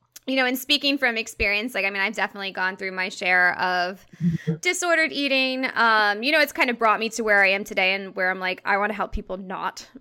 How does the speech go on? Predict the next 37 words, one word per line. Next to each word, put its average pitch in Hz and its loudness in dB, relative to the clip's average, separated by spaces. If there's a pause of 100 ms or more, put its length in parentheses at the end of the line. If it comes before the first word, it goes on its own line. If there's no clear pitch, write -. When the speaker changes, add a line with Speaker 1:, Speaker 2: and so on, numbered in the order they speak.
(200)
Speaker 1:
be 190 -6
like 185 4
Speaker 2:
Yeah. 160 12
Speaker 1:
this," 156 2
and, 262 0
you 277 0
know, 277 -2
be 262 2
able 262 2
to 311 -10
sustain 302 -6
healthy 226 -4
eating, 185 -8
you 226 -6
know, 220 -4
not 226 -2
just, 254 -8
like, 220 -2 (380)
as 226 0
a 220 -6
diet, 220 -2
but 202 -2
as 196 -2
just, - -18
like, 196 -10
as 196 -12
a 202 -10
lifestyle 180 -4
and, 180 -10
like, 180 -14
what 202 -8
makes 196 -12
you 208 -12
feel 202 -8
good. 196 0 (480)
Speaker 2:
Yeah. 202 6
Speaker 1:
Um, 185 -14